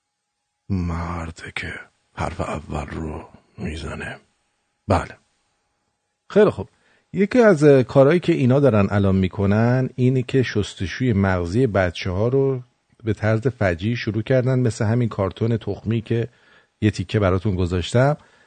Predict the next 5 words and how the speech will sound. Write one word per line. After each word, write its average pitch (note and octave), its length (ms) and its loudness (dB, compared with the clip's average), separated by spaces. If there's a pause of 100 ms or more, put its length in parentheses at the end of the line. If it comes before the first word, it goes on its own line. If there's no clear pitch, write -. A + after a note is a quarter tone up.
(800)
توی E3 260 0 (260)
اهواز C3+ 720 2
به C#3+ 100 4
زبون B2+ 580 2
بختیاری B2 880 0